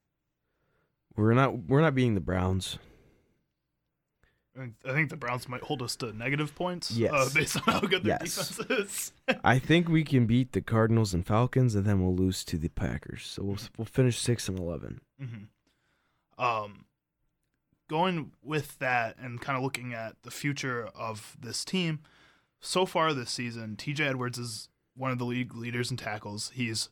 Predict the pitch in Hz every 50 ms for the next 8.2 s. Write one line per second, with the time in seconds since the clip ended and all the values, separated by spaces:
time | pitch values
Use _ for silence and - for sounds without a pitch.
0 | _ _ _ _ _ _ _ - 113 117 104 104 104 - - _ _ _ _ _
1 | _ _ _ 139 147 160 160 - - - - - - _ _ _ _ _ _ -
2 | - 156 135 127 123 - - - - 123 117 113 - - 139 120 113 110 101 _
3 | _ _ _ _ _ - - - 143 139 139 143 135 123 117 - - 165 160 165
4 | 160 156 156 147 139 127 - - 131 123 120 113 107 117 120 113 - 135 - -
5 | 123 117 120 - - 135 - - 135 113 101 127 120 123 123 120 113 - 120 110
6 | 110 107 107 104 104 - 107 - 95 107 107 - - 117 117 120 - - - -
7 | 117 113 113 110 101 104 101 101 101 - _ - 113 104 101 98 95 - _ -
8 | 113 - - -